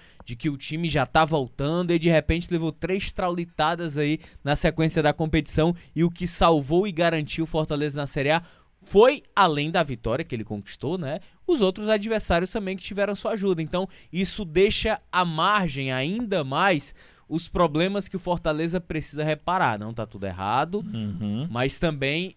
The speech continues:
Speaker 1: é preciso enxergar o que ele precisa fazer pra próxima temporada.
Speaker 2: Eu tenho uma dúvida, Tom, que é exatamente pra próxima temporada, Denis, e o pessoal que tá nos acompanhando.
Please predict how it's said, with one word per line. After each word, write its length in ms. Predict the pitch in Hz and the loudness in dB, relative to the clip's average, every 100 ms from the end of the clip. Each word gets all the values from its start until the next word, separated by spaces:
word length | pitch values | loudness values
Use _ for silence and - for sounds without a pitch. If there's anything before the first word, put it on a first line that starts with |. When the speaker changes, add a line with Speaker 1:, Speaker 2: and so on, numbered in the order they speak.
| - | -6
Speaker 1:
é 120 | 143 | -4
preciso 560 | - 151 - 175 202 | -2 -4 -4 -8 -8
enxergar 580 | 233 214 - 165 139 143 | -8 -6 0 0 2 0
o 80 | 180 | 0
que 160 | - 180 | 0 -4
ele 140 | 220 | -2
precisa 500 | - 220 180 175 202 | -2 -2 -2 -6 -6
fazer 320 | - 208 180 | -2 -2 0
pra 140 | 175 190 | -4 -4
próxima 360 | 151 151 170 | -2 -2 -4
temporada. 380 | 175 180 - - | -4 -4 -2 4
Speaker 2:
Eu 80 | 180 | 4
tenho 200 | 190 196 | 6 4
uma 160 | 196 139 | 4 2
dúvida, 540 | 123 175 143 131 113 | 6 6 6 4 2
Tom, 260 | 117 120 107 | 2 -2 0
que 100 | 139 | -2
é 20 | |
exatamente 520 | 120 156 151 143 143 | 2 2 0 -4 -4
pra 160 | 151 135 | -2 0
próxima 380 | 139 135 135 120 | 2 0 0 -2
temporada, 600 | 127 113 113 147 139 117 | -4 -2 4 6 6 4
Denis, 440 | 117 131 110 101 | 0 0 -2 0
e 40 | 127 | 0
o 40 | |
pessoal 300 | 123 117 131 | 0 0 0
que 60 | - | 0
tá 100 | 139 | -4
nos 140 | 127 | 0
acompanhando. 680 | - - 127 156 127 101 - | 0 0 -2 0 0 -2 -6